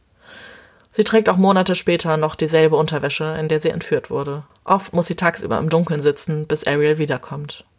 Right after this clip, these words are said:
Eines Tages verändert sich etwas. "Ich bringe dich heute nach oben", kündigt der Entführer an.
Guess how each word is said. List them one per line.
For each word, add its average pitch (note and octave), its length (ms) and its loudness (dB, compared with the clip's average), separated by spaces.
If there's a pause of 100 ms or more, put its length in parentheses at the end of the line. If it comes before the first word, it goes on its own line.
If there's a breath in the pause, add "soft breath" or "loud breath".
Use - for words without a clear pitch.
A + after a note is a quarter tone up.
(100)
Eines G#3+ 240 4
Tages F#3+ 300 2
verändert D3+ 420 2
sich C#3 140 -8
etwas. - 520 -12 (240)
"Ich D3+ 120 -10
bringe F#3+ 180 4
dich F3 160 0
heute E3 180 4
nach D3+ 140 -2
oben", C#3 420 0
kündigt C#3+ 300 -4
der C3+ 100 2
Entführer C#3 400 -4
an. C#3 240 -8